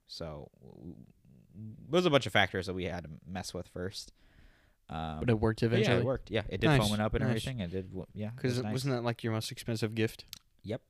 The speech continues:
Speaker 1: <laughs> But it was pretty cool.
Speaker 2: Yeesh.
Speaker 1: Um, and, you know, it's kind of a, even to me, even if they don't use it, it was a perfect,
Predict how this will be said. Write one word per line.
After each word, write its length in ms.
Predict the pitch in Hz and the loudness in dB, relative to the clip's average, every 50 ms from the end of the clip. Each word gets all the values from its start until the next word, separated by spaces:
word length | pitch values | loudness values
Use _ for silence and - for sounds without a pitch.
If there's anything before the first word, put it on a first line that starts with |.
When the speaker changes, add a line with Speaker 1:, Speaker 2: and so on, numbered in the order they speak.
| - | 2
Speaker 1:
<laughs> 500 | 147 - - 202 539 523 480 - - 156 - - - - - - - - - - - - - - | 2 6 6 6 4 4 -8 -8 -10 -10 -10 -10 -14 -14 -14 -14 -18 -16 -12 -8 -8 -8 -4 0
But 180 | 107 101 120 123 | 2 4 6 6
it 80 | 139 | 6
was 80 | 147 139 | 4 4
pretty 200 | - 170 147 120 | 2 2 0 2
cool. 180 | - 113 107 | 2 0 0
Speaker 2:
Yeesh. 520 | 110 110 104 104 104 101 - - - - - | 0 0 2 2 2 4 2 0 -4 -4 -6
Speaker 1:
Um, 580 | 98 98 95 95 92 92 92 92 95 95 110 - _ _ _ _ _ _ - _ _ _ _ _ - _ _ _ _ - _ _ _ - | -6 -4 -4 -2 -4 -4 -4 -6 -6 -8 -10 -14 _ _ _ _ _ _ -20 _ _ _ _ _ -20 _ _ _ _ -20 _ _ _ -2
and, 120 | - 180 170 | -2 2 2
you 80 | 160 | 2
know, 260 | 120 107 95 92 95 - - | 2 2 2 0 -2 -4 -10
it's 140 | 131 - | -10 -8
kind 160 | - - 165 147 | -2 0 0 0
of 140 | 139 127 | 2 2
a, 280 | 117 110 107 104 98 90 - _ _ _ _ _ _ _ _ _ _ _ _ _ _ _ _ - | 2 4 4 4 2 0 -2 _ _ _ _ _ _ _ _ _ _ _ _ _ _ _ _ -2
even 240 | - 190 190 190 - - - | 2 2 2 2 0 -4 -6
to 80 | - | -2
me, 180 | 156 165 175 180 | 0 0 0 2
even 220 | 143 143 147 156 | 2 0 0 0
if 80 | 147 131 | -2 -2
they 80 | - 117 | -2 2
don't 180 | 101 113 117 98 | 2 2 0 2
use 200 | 95 98 101 113 | -2 -4 -4 -6
it, 80 | - | -4
it 80 | - 101 | -2 -2
was 100 | 101 95 | -4 -4
a 60 | 87 | -6
perfect, 340 | - - 95 - - 85 | -6 -8 -8 -8 -8 -14